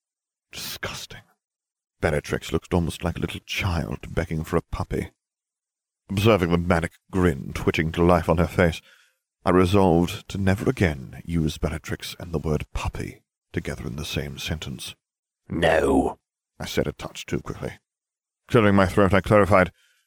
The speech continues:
Speaker 2: "This is a simple mission for I, the Dark Lord Voldemort. Your addition would be unnecessary."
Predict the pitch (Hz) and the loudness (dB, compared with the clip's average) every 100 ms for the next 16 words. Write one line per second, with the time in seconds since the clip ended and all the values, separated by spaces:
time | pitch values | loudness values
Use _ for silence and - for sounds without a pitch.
0 | _ _ _ - 190 - 147 - - - | _ _ _ -4 2 2 4 4 2 2
1 | - 127 - - 82 - 90 - 151 147 | 0 2 4 4 4 4 2 2 -2 -2
2 | - - - - - 76 - - 110 - | 2 2 2 0 2 4 2 2 -2 -4
3 | - - - 85 76 - 82 78 73 127 | -2 2 4 4 4 4 4 6 4 4
4 | 175 80 - - - - - _ _ _ | 6 6 6 6 4 2 -2 _ _ _
5 | _ _ _ - 90 82 78 98 - - | _ _ _ 2 6 6 6 2 4 2
6 | 85 82 92 101 92 95 98 92 - - | 2 0 2 2 4 4 4 2 2 0
7 | - 78 | 2 4